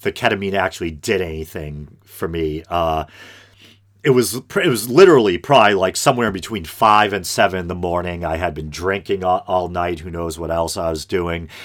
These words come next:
<laughs> And, uh, I can't really recall if the ketamine did anything significant to add to my already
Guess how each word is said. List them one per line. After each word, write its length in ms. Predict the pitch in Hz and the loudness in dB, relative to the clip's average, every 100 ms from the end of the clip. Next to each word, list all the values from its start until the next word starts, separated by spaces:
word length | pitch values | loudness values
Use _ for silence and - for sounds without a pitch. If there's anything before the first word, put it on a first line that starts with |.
| - - | -20 -10
<laughs> 400 | - 127 151 143 | -6 0 0 2
And, 180 | 147 107 | -2 2
uh, 320 | 117 101 95 - _ - - 151 | 4 6 4 0 _ -20 -18 -2
I 100 | 123 | 0
can't 280 | - 151 113 | 2 0 2
really 240 | 110 101 | 2 2
recall 520 | 92 87 - 113 101 | 0 -4 4 6 6
if 120 | 85 - | 4 -4
the 100 | 95 | -8
ketamine 720 | - 107 95 95 98 87 85 | -2 -2 -2 -2 -4 -6 -4
did 180 | 101 98 | -2 -2
anything 440 | 92 92 95 82 | -2 -6 -8 -10
significant 1000 | - 92 80 90 90 92 85 80 76 - | -10 -10 -8 -6 -6 -6 -6 -8 -10 -16
to 380 | - 98 82 80 - | -6 -2 -2 -2 -2
add 320 | 92 92 87 | -2 -2 -6
to 160 | - 90 | -6 -6
my 200 | 82 85 | -4 -2
already 640 | 82 80 85 82 78 76 | -2 -4 -4 -4 -6 -10